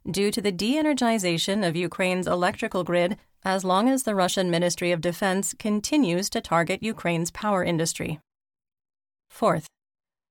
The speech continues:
we maintain that the Russian Federation armed forces are combat ineffective and are only capable of effective attacks on a small area of the front, such as Bakhmut. Fifth,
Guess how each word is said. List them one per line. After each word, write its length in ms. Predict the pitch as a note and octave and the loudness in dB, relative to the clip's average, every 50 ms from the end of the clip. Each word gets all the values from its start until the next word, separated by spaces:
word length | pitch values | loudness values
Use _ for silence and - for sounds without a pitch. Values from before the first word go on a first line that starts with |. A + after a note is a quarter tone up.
| _ _ _ | _ _ _
we 160 | - F#3+ G3 | -2 0 2
maintain 500 | A3 A#3 B3+ C4 B3+ - G3+ F#3 F#3+ G#3 | 4 4 4 4 4 2 2 2 2 2
that 140 | G3 E3+ E3+ | 0 0 0
the 100 | - E3 | 0 0
Russian 400 | E3 F3 F3 E3 - F3 E3 E3 | 2 2 2 2 0 0 -2 -2
Federation 640 | E3 - F3 E3 D#3+ E3+ F#3 F#3 - - F#3+ E3+ - | 0 0 0 0 2 0 0 0 -2 -2 -2 -2 0
armed 320 | - F3+ F#3 F#3 F3+ E3+ | 0 0 2 0 0 -2
forces 500 | - - F#3+ F#3+ F#3 - F#3 F#3 F3+ F#3+ | -4 -2 -2 0 0 0 -2 -2 -2 0
are 280 | - F#3 F3+ F#3 F#3 F#3+ | 2 2 4 4 2 0
combat 520 | - - - G3 A#3+ C4+ D4+ C#4 B3 - | -2 -4 -2 0 2 2 2 2 0 2
ineffective 720 | - G3 F#3 E3+ E3+ - - F#3 E3+ - - F3+ F3 F3+ - - _ _ _ _ _ _ | 0 0 2 2 0 0 -2 -2 -2 0 0 0 0 0 -2 -10 _ _ _ _ _ _
and 240 | - F#3+ F#3+ G3 G3+ | -2 0 2 4 4
are 260 | G3 G3 G3+ G3 - | 4 4 4 2 2
only 300 | - A#3 D4 E4+ G4+ G4 | 0 0 0 0 -2 -2
capable 500 | - C4+ C4 C4 C4 C4 B3 B3 B3+ C4 | 0 0 0 2 2 0 2 4 4 4
of 80 | B3+ B3+ | 4 2
effective 420 | B3 - - G#3 G3+ - A3 G3+ | 0 2 0 -2 -2 -2 -2 -2
attacks 460 | G#3+ G#3 - G3 F3 E3 G3 - - | -2 -2 0 0 2 2 0 -2 -4
on 220 | - - F#3 F#3+ G3 | -2 0 2 2 2
a 120 | G3 G3 | 0 0
small 440 | - - - A#3 A#3 A#3+ A#3 A#3+ B3 | -2 -4 -4 -2 0 2 2 2 2
area 300 | - F#3+ F3 E3+ E3+ D#3+ | 2 2 2 2 2 2
of 120 | - D3+ | 0 0
the 100 | D3+ E3+ | -4 -4
front, 360 | D#3+ - A3+ G3+ F3+ G3 - - _ _ _ _ _ _ _ _ | -2 0 2 2 2 2 -2 -6 _ _ _ _ _ _ _ _
such 220 | - - F#3 E3+ - | -10 -8 -8 -6 -6
as 140 | G#3 G#3+ | -8 -6
Bakhmut. 520 | - A3 A3 G#3+ - - C4 G#3 D#3+ - - _ _ _ _ _ _ _ _ _ _ _ _ _ _ _ _ _ _ _ _ _ _ _ | -2 -4 -4 -2 0 0 0 0 0 -8 -18 _ _ _ _ _ _ _ _ _ _ _ _ _ _ _ _ _ _ _ _ _ _ _
Fifth, 440 | _ - - B3+ G3+ D#3 D3+ - - | _ -8 -4 -4 -4 -4 -4 -10 -18